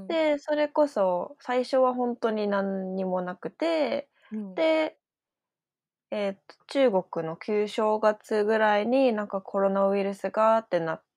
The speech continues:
Speaker 2: て、
Speaker 1: あ、そうだね。
Speaker 2: そうそう。で、二月の初めに台湾に遊びに行った時には、
Speaker 1: うんうん。
Speaker 2: もうすでにコロナウイルスがちょっと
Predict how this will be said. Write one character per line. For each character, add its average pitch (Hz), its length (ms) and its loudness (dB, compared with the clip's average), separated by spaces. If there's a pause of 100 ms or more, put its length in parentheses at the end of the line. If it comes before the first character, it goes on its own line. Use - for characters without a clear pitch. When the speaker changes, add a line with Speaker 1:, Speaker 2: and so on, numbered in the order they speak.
Speaker 2:
て、 180 400 0 (220)
Speaker 1:
あ、 214 180 -6
そ 240 180 -6
う 226 40 -4
だ 185 140 -8
ね。 196 300 -14 (320)
Speaker 2:
そ 247 140 2
う 226 60 -6
そ 196 500 -4
う。 - 120 -20
で、 285 120 -2
二 254 160 2
月 392 260 -2
の 392 140 -2
初 349 240 -4
め 330 140 -2
に 311 120 -4
台 330 260 0
湾 330 200 2
に 185 80 -2
遊 180 240 -6
び 175 120 -2
に 175 220 -4
行 - 20 -20
っ - 40 -20 (140)
た 214 120 -4
時 285 300 0
に 311 140 -2
は、 349 460 -4 (280)
Speaker 1:
う 277 40 -4
ん 285 100 -2
う - 20 -6
ん。 240 40 -8
Speaker 2:
も 247 220 2
う 196 60 -10
す 220 180 -10
で 202 140 4
に 165 240 -2
コ 202 140 2
ロ 190 100 4
ナ 185 180 0
ウ 180 100 0
イ 180 80 0
ル 180 120 -2
ス 147 320 -10 (340)
が 135 140 -2
ち - 100 -6
ょ 185 40 -2
っ - 80 -6
と - 280 -4